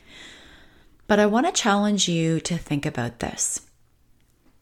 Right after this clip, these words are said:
Some women do actually know how to take care of themselves, and some do it after a loss. If you are one of those people, I commend you because it's a really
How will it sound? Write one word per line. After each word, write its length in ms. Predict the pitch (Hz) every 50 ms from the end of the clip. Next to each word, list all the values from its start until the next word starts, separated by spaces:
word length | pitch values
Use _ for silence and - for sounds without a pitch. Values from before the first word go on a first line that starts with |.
| _ - - - -
Some 220 | - - 233 254
women 280 | 269 302 311 320 320 285
do 200 | 233 220 214 202
actually 480 | 175 156 - - - - 165 156 156
know 200 | 147 143 139 123 143
how 120 | 143 156
to 80 | 139 143
take 260 | 139 - 165 - -
care 280 | - - - 143 139 135
of 80 | 139
themselves, 580 | 143 139 - - - - 120 110 - - 180 -
and 240 | - - 202 208 208
some 220 | 214 - 226 226
do 220 | 220 220 214 208 202
it 180 | 202 202 - -
after 380 | - 185 180 175 - - 190
a 80 | 175 170
loss. 540 | 160 147 127 - - - - - - - - _ _ _ _ - - - - - - - - - - -
If 180 | 196 190 190
you 160 | - 190 196 214
are 120 | 220 214
one 140 | 202 196 196
of 100 | 202 196
those 260 | 196 190 190 185 -
people, 600 | - - 175 165 - 190 190 208 226 254 269 - - - - - - - - _ _ _ _
I 260 | - 175 185 185 196 190
commend 440 | - - 208 165 156 151 160 156 147
you 260 | 151 - 53 50 -
because 400 | - 170 165 - - - 170 160
it's 260 | 165 170 - - - - -
a 120 | - 190
really 760 | 185 170 170 185 196 202 196 196 196 190 190 185 185 208 220